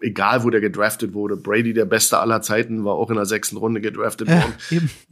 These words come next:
Speaker 1: Warum hat er diesen Chip auf der Schulter, der Purdy? Verstehe ich nicht. Da sind die Experten ge-, gefragt. Für mich ist das ein Top-Quarterback der Liga und der macht alles richtig im Moment. Und der ist wie viele Spiele ungeschlagen? Vierzehn Spiele ungeschlagen? Also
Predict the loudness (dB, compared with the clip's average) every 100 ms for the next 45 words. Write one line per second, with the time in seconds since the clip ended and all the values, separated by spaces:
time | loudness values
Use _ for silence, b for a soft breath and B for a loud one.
0 | -4 2 4 4 4 2 2 4 4 2
1 | 2 2 2 -2 0 -2 2 2 4 2
2 | 2 0 0 0 0 -2 -6 0 0 2
3 | -4 -4 -12 _ _ _ -6 -4 -4 -2
4 | -2 -2 0 2 2 0 0 -2 -2 -6
5 | -2 2 2 0 B B B B 4 6
6 | 6 4 4 2 2 -6 -2 -2 0 0
7 | 2 2 2 2 4 4 6 4 2 B
8 | B B -2 -2 2 4 4 2 0 -2
9 | -4 -6 -2 -2 -2 -4 -4 -4 -2 -4
10 | -4 -8 -4 -4 -4 -4 -2 0 2 2
11 | 2 -2 -2 0 -2 -2 -4 0 0 0
12 | -2 -2 -2 -4 -6 -2 0 -2